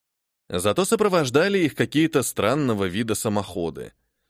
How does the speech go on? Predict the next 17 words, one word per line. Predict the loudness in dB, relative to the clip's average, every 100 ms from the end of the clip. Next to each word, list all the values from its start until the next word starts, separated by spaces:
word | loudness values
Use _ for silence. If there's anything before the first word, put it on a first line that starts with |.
| _
С | -6
поделками | -2 0 0 2 0
гномов, | 2 2 2 0 -2
столь | 0 0 2
любимыми | 0 0 0 0 -2
столичными | -2 -2 -2 -2 -2 -2
нобелями, | -2 0 0 0 0 0 -2 -6 _ -6
их | -2 0
роднило | 0 2 2 2 4
разве | 2 2 0
что | 0 0
только | 0 0 0
умение | 0 0 0 0 0 0
перемещаться | 0 0 0 0 0 0 -2
без | 0 -2 0
тягловых | 0 2 0 0 0
животных | 0 2 0 0 -2 -4